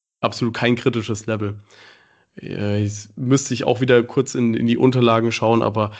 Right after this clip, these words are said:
wir haben für, äh, für verschiedene Salate dann ausgerechnet, wie, äh, viel man davon denn essen müsste,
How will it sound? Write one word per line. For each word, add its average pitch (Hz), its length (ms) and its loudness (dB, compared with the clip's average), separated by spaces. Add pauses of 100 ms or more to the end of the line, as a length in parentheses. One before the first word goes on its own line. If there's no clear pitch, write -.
(240)
wir 104 120 -2
haben 113 140 2
für, 110 600 0 (560)
äh, 107 200 0
für 110 200 -6
verschiedene 113 960 2
Salate 104 680 2
dann 110 240 2
ausgerechnet, 117 1000 -2
wie, 123 520 -6
äh, 120 240 0
viel 139 300 0
man 123 180 4
davon 113 340 0
denn 107 260 -4
essen 131 400 4
müsste, 190 600 4